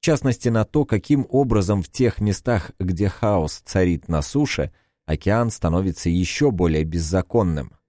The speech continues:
Чиновники в Могадишо утверждали, что не могли спасти рыбаков-невольников сомалийской «семерки», потому что у них нет судна, способного дойти до Босаса. Я знал, что это была отнюдь не единственная причина.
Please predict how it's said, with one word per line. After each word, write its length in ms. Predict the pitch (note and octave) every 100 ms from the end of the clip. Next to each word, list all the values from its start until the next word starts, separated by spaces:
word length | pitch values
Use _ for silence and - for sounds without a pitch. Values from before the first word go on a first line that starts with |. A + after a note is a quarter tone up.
| _ _ _
Чиновники 680 | - F2 G#2 B2 B2 A2 A#2+
в 120 | G2
Могадишо 600 | G2+ F#2 F#2+ A2+ A2+ G2
утверждали, 880 | F#2 - F#2 E2+ E2+ C3+ A#2 C#2+ -
что 180 | - C3
не 120 | C#3
могли 340 | C#3+ B2+ G2
спасти 460 | D#2+ - C#2+ - B2
рыбаков-невольников 1200 | G#2+ E2 D#2 G2+ - F#2 E2 B2+ A#2 G#2+ A2 -
сомалийской 720 | - - A2+ F2+ F2 - F#2
«семерки», 680 | F2 - A#2+ A2 E2+ - A#1+ - _ _
потому 300 | - C#3 D3
что 140 | -
у 40 | C3
них 280 | C3+ A#2+ G#2+
нет 300 | A#2+ B2 -
судна, 420 | - C#3+ B2 A#2
способного 640 | - F#2 A#2+ A2 G#2 G2
дойти 360 | F2 E2 - A2+
до 120 | F#2+
Босаса. 680 | F2 G2 - B2 E2+ - - _ _ _ _ -
Я 280 | E2 E2+
знал, 320 | D#2+ A2+ B2 D#2+
что 200 | - E2
это 160 | E2+
была 220 | E2 G2
отнюдь 480 | F2 E2 A#2 C3+ -
не 220 | A2+ G#2+
единственная 720 | G2 E2 B2 - A2 G#2+ G#2 G2
причина. 600 | G2+ A2 - F#2 C#2+